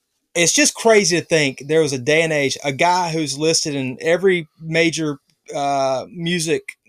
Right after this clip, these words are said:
um, uh, organization's top one hundred singers of all times. It's weird to think that he was not the lead singer in his own band at some point. Now, if you told me, yes, no, he wasn't a lead, he was in a band and he wasn't the lead singer before,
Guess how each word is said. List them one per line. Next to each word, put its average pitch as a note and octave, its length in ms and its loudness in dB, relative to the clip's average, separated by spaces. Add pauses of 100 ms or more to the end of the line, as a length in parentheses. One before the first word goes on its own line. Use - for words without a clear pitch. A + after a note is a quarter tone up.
(180)
um, C3+ 480 -6 (460)
uh, C3+ 400 -4 (160)
organization's D3 960 0 (100)
top D#3+ 300 2
one D3+ 140 -6
hundred C#3+ 360 -4
singers D3 400 -4
of B2+ 100 -8
all C#3 140 0
times. D3+ 460 -8 (680)
It's D#3 180 0
weird G#3 280 2
to E3+ 40 -2
think F3+ 320 -2
that C#3+ 160 0
he E3 140 -2
was C#3+ 160 -4
not D#3 260 2
the D3+ 80 -8
lead C#3+ 220 -4
singer C#3 400 -2
in A#2+ 60 -4
his A#2 120 -4
own C3 240 -2
band B2 260 0
at - 60 -8
some A2 220 -6
point. C#3+ 180 -4
Now, F#3+ 140 2
if G3 100 -2
you B3 100 0
told G#3+ 280 2
me, G3 100 0
yes, F3+ 400 2
no, G3+ 160 2
he F3 140 -2
wasn't G3 300 0
a C#3+ 40 -2
lead, C#3+ 160 0
he F#3+ 140 -2
was A3+ 100 -4
in G3+ 80 -4
a C#3+ 60 -2
band D3 320 -2
and C3 100 -4
he C3 80 -6
wasn't D#3 300 0
the C3+ 60 -12
lead C#3 180 -4
singer A3+ 260 -2
before, C3+ 500 -6